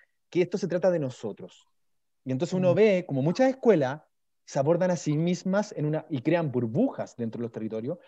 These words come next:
Speaker 1: o muchas juntas de vecinos que crean burbujas de los terri-, y no tienen una vocación hacia el exterior o hacia el territorio. Y eso tiene que cambiar, porque estamos en la era de la colaboración,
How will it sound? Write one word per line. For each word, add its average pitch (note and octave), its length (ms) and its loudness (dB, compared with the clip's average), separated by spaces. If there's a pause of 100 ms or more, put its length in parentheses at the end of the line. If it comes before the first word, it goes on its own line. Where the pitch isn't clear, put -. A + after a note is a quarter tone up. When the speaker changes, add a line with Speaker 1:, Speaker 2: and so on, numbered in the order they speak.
(120)
Speaker 1:
o C3 100 -4
muchas D#3 300 0
juntas F#3+ 260 0
de F#3 80 2
vecinos F3 460 -2
que C#3+ 100 -6
crean D3 340 -2
burbujas D3+ 500 -2
de A3 60 -4
los G#3 120 -2
terri-, G3 160 -6 (260)
y D3+ 100 -4
no D#3 180 0
tienen G3+ 200 -2
una G#3 160 -2
vocación F3+ 480 -2
hacia E3+ 220 -6
el C#3+ 80 0
exterior C#3+ 500 -2
o C#3 60 -2
hacia C3 160 -8
el A#2+ 100 -10
territorio. G#2+ 560 -6 (120)
Y C#3 100 0
eso F3 160 -2
tiene F#3+ 160 -2
que F#3 80 -6
cambiar, D#3+ 440 2 (340)
porque C#3+ 180 2
estamos F#3 240 2
en F3+ 80 2
la F3 100 4
era F#3 100 8
de F3+ 60 6
la F3 80 6
colaboración, C#3 640 -2